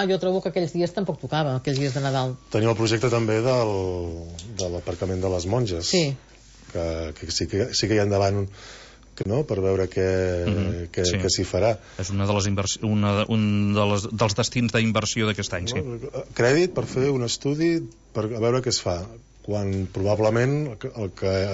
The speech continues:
Speaker 2: hem proposat és que tenim tot un barri dels Vents al costat, molt mal organitzat, on s-, hi pot tenir molt d'aparcament de superfície sense necessitat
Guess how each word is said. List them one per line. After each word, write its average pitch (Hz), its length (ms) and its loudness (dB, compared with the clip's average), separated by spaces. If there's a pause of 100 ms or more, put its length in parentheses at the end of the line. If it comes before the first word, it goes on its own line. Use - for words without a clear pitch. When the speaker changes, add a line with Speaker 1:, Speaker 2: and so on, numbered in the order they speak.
(120)
Speaker 2:
hem 107 120 2
proposat 110 540 2
és 113 160 2
que 104 180 -2 (540)
tenim 107 300 -2
tot 123 240 0
un 135 200 2
barri 123 280 4
dels 117 220 0
Vents 120 240 0
al 113 100 -4
costat, 107 420 -6 (260)
molt 123 360 0
mal 120 180 2
organitzat, 107 640 -2
on 104 340 -2 (400)
s-, - 160 -8 (340)
hi - 120 -2
pot 120 240 0 (160)
tenir 113 340 0
molt 117 720 2
d'aparcament 101 580 -2 (420)
de 110 100 -2
superfície 101 640 0
sense 107 360 2
necessitat 101 640 0